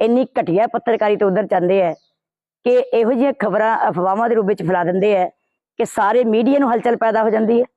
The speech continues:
ਔਰ ਸਾਰੇ ਜਿਹੜੇ ਪੰਜਾਬ ਦੇ ਲੋਕ ਉਹ ਪਰੇਸ਼ਾਨ ਹੋ ਜਾਂਦੇ ਆ,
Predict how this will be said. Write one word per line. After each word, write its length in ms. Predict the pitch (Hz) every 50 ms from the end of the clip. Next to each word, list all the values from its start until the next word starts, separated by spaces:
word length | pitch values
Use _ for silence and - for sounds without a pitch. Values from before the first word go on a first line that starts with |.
| _ _ _ _ _ _ _ -
ਔਰ 120 | - - - - -
ਸਾਰੇ 440 | 220 196 208 233 247 262 269 277 - - - _ _ _ _ _ _ _ _ _ _
ਜਿਹੜੇ 300 | 165 165 196 240 233 254 240 -
ਪੰਜਾਬ 440 | 240 233 190 214 202 196 202 214 208
ਦੇ 100 | 233 254
ਲੋਕ 440 | 240 240 233 233 247 233 - _ _ _
ਉਹ 80 | - 226
ਪਰੇਸ਼ਾਨ 460 | - - 220 - - 226 190 196 220
ਹੋ 100 | 208 220
ਜਾਂਦੇ 340 | 214 220 220 220 233 240
ਆ, 40 | 247